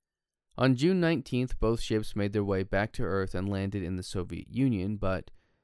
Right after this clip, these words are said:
that was not without its own set of problems. According to an interview Tereshkova did later,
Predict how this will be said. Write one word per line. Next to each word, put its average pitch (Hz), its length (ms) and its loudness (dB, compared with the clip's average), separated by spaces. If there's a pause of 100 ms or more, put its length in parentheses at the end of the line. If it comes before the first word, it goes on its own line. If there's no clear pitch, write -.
(160)
that 101 220 -4
was 104 180 -4
not 104 240 0
without 92 380 -2
its 101 200 -6
own 92 360 -6 (100)
set - 220 -8
of - 160 -14
problems. 104 680 -2 (1400)
According 131 400 2
to 123 100 2
an 117 80 4
interview 104 540 0
Tereshkova 101 680 -2
did 95 220 -4
later, 101 460 -2